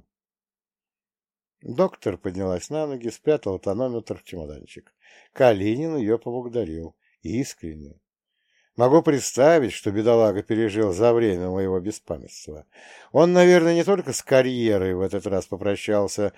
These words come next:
но и с собственной башкой, которую, если столичный проверяющий не придет в себя, оторвут к чертовой матери. "Э, вы как,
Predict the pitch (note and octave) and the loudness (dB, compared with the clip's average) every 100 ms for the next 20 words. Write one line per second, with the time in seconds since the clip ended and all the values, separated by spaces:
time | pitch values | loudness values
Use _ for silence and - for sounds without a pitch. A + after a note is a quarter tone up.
0 | - _ C#3+ E3 E3 - - C#3 - C#3 | -16 _ 0 4 4 2 2 2 0 -6
1 | C3+ A#2+ C#3 - - D#2 C#2 _ _ _ | -4 -2 -2 -4 -12 -12 -12 _ _ _
2 | _ _ _ - C#3 C3+ F3+ F#3+ F3+ E3+ | _ _ _ 0 2 4 4 6 6 4
3 | B2+ B2+ A2+ - A2 - A#2+ A#2+ F#2+ - | 4 2 0 0 -4 0 0 0 -4 -8
4 | G2 G#2+ A2 G#2+ F#2+ F2+ G#2 G2 F#2 G#2 | -4 0 2 2 0 -4 -8 -6 -4 -4
5 | F#2 F2 - G2+ A#2+ C#3+ D3 _ _ _ | -4 -4 -6 0 4 4 0 _ _ _
6 | C3 D3 - F#3+ D3+ G#2+ C3+ - - - | 2 4 4 4 4 2 -2 -8 -10 -4
7 | F#2+ F2+ - A#2+ B2 D2+ - F#2 D2 _ | -4 -4 -6 -4 -4 -8 -12 -16 -16 _
8 | _ _ _ _ _ _ _ _ _ _ | _ _ _ _ _ _ _ _ _ _
9 | _ _ _ _ - F3+ F3 D#3+ D#3+ E3 | _ _ _ _ -4 4 8 10 10 8
10 | F#3 - C3+ A2 | 6 6 6 6